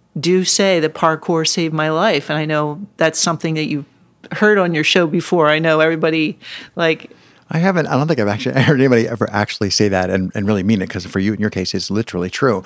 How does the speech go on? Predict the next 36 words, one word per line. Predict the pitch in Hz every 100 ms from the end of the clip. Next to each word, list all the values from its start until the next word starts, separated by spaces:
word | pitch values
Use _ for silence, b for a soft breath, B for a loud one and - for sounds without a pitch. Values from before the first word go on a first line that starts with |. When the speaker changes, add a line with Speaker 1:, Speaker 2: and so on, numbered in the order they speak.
| B 147
Speaker 1:
Yeah. | 147 147 -
Speaker 2:
And | 110 104 - _ -
I | 117
think | - 131 120
that, | - 107 107 -
um, | 101 95 92 B B B
a | 98
lot | 107
of | 160
people | 175 - 123
talk, | - 104 -
including | 98 139 110
me, | 104
we | 98
talk | - 101 95
about | 101 101 98 B B B -
the | 110
value | 101 107 101 110 131 120 110 107 110
that | 110 104 101 -
parkour | 104 98 - 131 131
gives | 110 110 -
to | 117
you | 101 95 92
by | 95 95 98
it, | - 101 -
that, | 95 -
like, | 113
self-enablement, | - - 113 110 110 98 104 98 95 92 92
like, | 98 -
you | 101
rediscover | 98 113 104 101 - 104 98 95
that | 92 95
you | 117 104
really | 98 104 104
can | - 110 107 98
make | 95 95